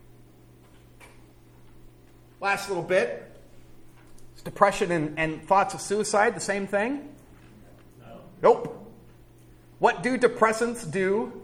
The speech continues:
Speaker 1: excuse me, what do antidepressants do to patients and their thoughts of suicide?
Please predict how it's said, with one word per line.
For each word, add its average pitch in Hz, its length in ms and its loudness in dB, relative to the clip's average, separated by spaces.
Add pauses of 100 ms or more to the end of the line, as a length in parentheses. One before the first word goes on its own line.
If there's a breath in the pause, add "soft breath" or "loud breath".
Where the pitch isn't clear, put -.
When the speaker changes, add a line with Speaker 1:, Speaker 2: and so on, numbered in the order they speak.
(100)
Speaker 1:
excuse 196 280 -10
me, 143 100 -2
what 208 160 2
do 208 140 -4
antidepressants 202 1000 0
do 160 280 0
to 165 340 -2 (260 loud breath)
patients 180 640 -2
and 151 200 -8
their 147 380 -2
thoughts 143 280 -2
of 143 100 -14
suicide? 120 520 -14